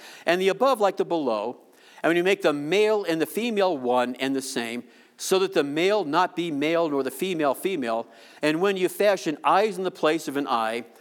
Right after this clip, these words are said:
and a hand in the place of a hand, and a foot in the place of a foot, and likewise in place of a likeness, then you will enter the kingdom."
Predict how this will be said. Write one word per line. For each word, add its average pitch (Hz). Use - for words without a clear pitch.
and 113
a 120
hand 180
in 175
the 156
place 156
of 156
a 143
hand, 110
and 127
a 127
foot 185
in 175
the 165
place 160
of 170
a 156
foot, 113
and 131
likewise 135
in 147
place 165
of 117
a 123
likeness, 123
then 202
you 214
will 185
enter 151
the 139
kingdom." 123